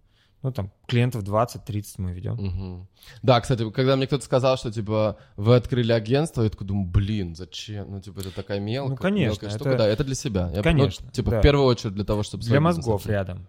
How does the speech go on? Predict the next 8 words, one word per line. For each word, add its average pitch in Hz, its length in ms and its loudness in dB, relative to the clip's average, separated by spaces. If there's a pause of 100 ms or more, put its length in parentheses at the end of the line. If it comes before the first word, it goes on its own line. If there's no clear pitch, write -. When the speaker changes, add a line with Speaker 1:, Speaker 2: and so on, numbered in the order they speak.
Speaker 1:
Ну, 143 140 -2
чтобы 117 300 -2
были 143 240 -2
маркетинговые 117 580 -2
мозги 107 360 -6
и 117 60 -2
руки. 104 420 -8
Speaker 2:
Да. 95 440 -2